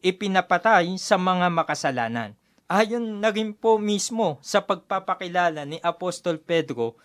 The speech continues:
sa ating Panginoong Hesukristo, sabi po niya, "Si Jesus na taga Nazaret ay sinugo ng Diyos. Pinatunayan ng mga himala, mga kababalaghan, at mga tandang ginawa ng Diyos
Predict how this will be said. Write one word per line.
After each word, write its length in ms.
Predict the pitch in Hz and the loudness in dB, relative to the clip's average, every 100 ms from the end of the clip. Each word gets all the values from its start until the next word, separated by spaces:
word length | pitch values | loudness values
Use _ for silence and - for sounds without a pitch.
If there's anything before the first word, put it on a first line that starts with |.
| _ | _
sa 240 | - 165 160 | 2 2 2
ating 240 | 175 170 | -4 -6
Panginoong 400 | 170 165 160 160 | -6 -6 -10 -10
Hesukristo, 560 | 151 156 170 160 - 123 | -8 -10 -8 -10 -8 -6
sabi 320 | - 143 175 | -6 -6 -8
po 240 | - 262 | -6 -4
niya, 240 | 175 127 123 _ _ | -2 -4 -6 _ _
"Si 320 | - - 196 | -12 -2 0
Jesus 720 | 165 170 - 226 156 - - | 2 0 0 -2 -2 -6 -12
na 160 | 185 180 | -2 -2
taga 320 | 180 170 170 | 0 -2 -2
Nazaret 640 | 165 175 170 170 131 117 _ _ _ | 0 0 2 0 0 -4 _ _ _
ay 240 | 208 220 | 0 0
sinugo 560 | - 226 202 202 185 208 | -2 -6 -4 -4 -4 -4
ng 320 | 202 208 196 | 0 -2 -2
Diyos. 400 | 302 240 - - _ _ _ | -4 -4 -8 -20 _ _ _
Pinatunayan 1040 | 185 165 156 165 151 147 156 185 262 285 285 - | -4 0 -2 -2 -2 0 0 0 -2 -2 -6 -12
ng 200 | 175 165 156 | -2 0 2
mga 200 | 156 143 | -2 -2
himala, 440 | 139 131 127 156 254 254 _ _ | -4 -2 0 4 2 2 _ _
mga 320 | 160 156 151 - | -2 2 2 0
kababalaghan, 960 | 139 123 160 175 285 311 160 143 156 - _ _ | 0 4 4 6 6 6 6 -2 -2 -8 _ _
at 240 | 208 220 196 | 2 2 2
mga 400 | 190 190 190 190 | 0 2 2 2
tandang 480 | 175 165 180 180 | 0 2 0 0
ginawa 400 | 156 170 165 165 | -4 -2 2 4
ng 240 | 165 160 151 | 2 0 -4
Diyos 400 | 131 123 - | -4 -6 -6